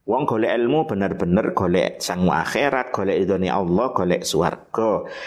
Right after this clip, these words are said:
Fa hadza minal faizin. Fa hadza, mongko utawi iki, orang laki seperti ini, iku minal faizina, setengah saking pira-pira wong kang bejo,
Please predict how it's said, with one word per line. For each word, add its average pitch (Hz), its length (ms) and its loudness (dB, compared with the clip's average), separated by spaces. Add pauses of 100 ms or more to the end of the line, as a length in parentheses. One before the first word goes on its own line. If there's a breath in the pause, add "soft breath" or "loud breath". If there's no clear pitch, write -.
(100)
Fa 110 240 -2
hadza 139 960 0
minal 107 320 0
faizin. 90 720 0
Fa 139 240 -2
hadza, 156 160 2
mongko 151 400 0
utawi 139 400 0
iki, 120 240 0
orang 107 240 -2
laki 104 240 0
seperti 90 400 0
ini, 139 240 0 (240 loud breath)
iku 139 240 0
minal 120 400 0
faizina, 107 960 0 (160 loud breath)
setengah 101 400 0
saking 98 480 -2
pira-pira 92 880 0
wong 95 320 0
kang 90 240 -4
bejo, 120 560 -2